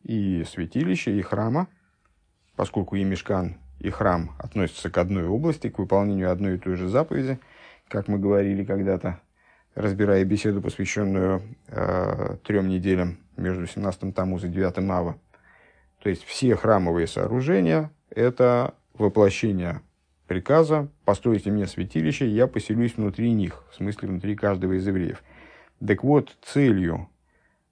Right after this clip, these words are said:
строительства Мишкана и храма «Мамших шом шезеу кидей шиюм вышуханти бесейхом».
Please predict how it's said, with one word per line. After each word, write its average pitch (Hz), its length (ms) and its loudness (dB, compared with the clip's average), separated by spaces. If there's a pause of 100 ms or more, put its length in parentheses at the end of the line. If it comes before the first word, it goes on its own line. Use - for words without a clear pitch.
(840)
строительства 107 680 2
Мишкана 101 680 0 (100)
и 95 280 -4
храма 185 540 0 (1500)
«Мамших 143 580 4
шом 165 360 2
шезеу 123 560 2
кидей 117 420 0
шиюм 104 560 0 (120)
вышуханти 120 760 -2
бесейхом». 117 840 2